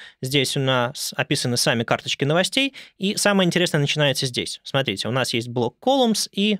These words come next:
описаны все его части. Давайте посмотрим на разметку сначала. Разметка у нас есть буквально таблица.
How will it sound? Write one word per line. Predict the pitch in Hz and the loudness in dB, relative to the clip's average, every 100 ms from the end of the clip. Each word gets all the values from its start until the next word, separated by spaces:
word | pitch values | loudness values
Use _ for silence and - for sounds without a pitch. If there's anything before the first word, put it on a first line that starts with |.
| - | -4
описаны | 135 - - 131 | -4 -2 -2 -4
все | - | 0
его | 127 120 | 0 0
части. | - - - | -4 -6 -2
Давайте | 190 - | -2 0
посмотрим | 151 165 139 | 0 2 2
на | |
разметку | 139 135 113 | 2 0 -4
сначала. | - 107 - 107 _ _ _ - | -6 -12 -10 -10 _ _ _ -2
Разметка | 170 269 220 | 0 0 2
у | |
нас | 175 - | 0 2
есть | 151 117 | 0 0
буквально | 120 - 160 127 95 - _ - | -4 0 2 2 0 -6 _ -4
таблица. | 107 123 196 240 - 190 | -2 0 0 0 -2 -2